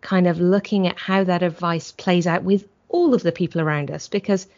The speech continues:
if I'm an attacker, I'm very motivation focused and I'm very lazy. And I'm gonna get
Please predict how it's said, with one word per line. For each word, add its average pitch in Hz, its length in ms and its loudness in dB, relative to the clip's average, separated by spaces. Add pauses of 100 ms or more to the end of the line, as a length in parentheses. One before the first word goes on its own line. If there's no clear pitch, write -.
(260)
if - 80 -4
I'm 320 160 0
an 330 80 2
attacker, 147 580 -4 (300)
I'm 185 240 6
very 208 340 0
motivation 160 640 0
focused 151 420 -6
and 165 140 -8
I'm 147 140 -6
very 165 280 2
lazy. 143 480 -2 (680)
And 170 280 0 (200)
I'm 233 180 6
gonna 220 240 2
get 196 260 0